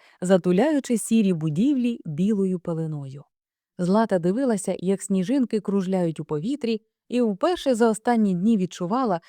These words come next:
що може щось змінити. Просто опустити руки і змиритися з несправедливістю? Ні, це не про неї.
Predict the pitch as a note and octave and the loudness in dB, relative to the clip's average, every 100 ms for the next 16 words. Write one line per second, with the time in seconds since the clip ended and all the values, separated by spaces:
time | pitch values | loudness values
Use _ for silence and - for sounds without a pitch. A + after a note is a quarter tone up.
0 | _ - - G#3+ D#4+ C#4+ C4 - B3+ - | _ -12 -4 0 0 -2 -6 -4 -6 -6
1 | E3 F#3+ G#3+ G3+ E3 - A2+ _ _ _ | -8 0 2 2 0 -6 -18 _ _ _
2 | - - B3 C4+ B3+ G#3 A3+ - A#3+ G#3+ | -16 0 2 2 0 0 -2 -4 -2 0
3 | G#3+ C4 - - G3 G3+ G3 C4 B3+ G#3+ | 0 -2 -4 -4 0 2 2 0 -2 -2
4 | G3+ F#3+ - F3+ E3+ D#3+ C#4+ G4 D#4+ - | -2 -2 -2 -4 -4 -2 -2 -2 -4 -8
5 | C#3+ _ _ - F#3+ G#3+ G#3+ F#3 D#3+ D3 | -14 _ _ -6 2 4 4 2 -2 -4
6 | D#4+ D#4 G3+ E3+ E3 D3+ C3 C#3 C#3+ | 0 2 2 0 -4 -4 -10 -16 -20